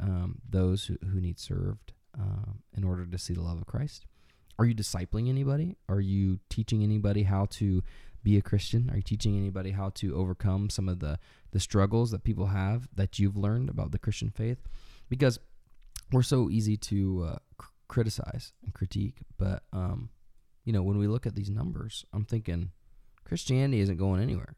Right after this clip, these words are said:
So the real question comes down to this. What's really going on out there?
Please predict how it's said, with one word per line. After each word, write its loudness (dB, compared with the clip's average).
So 2
the 4
real 2
question 0
comes 0
down 0
to -2
this. -8
What's 0
really 2
going -2
on -12
out -6
there? -14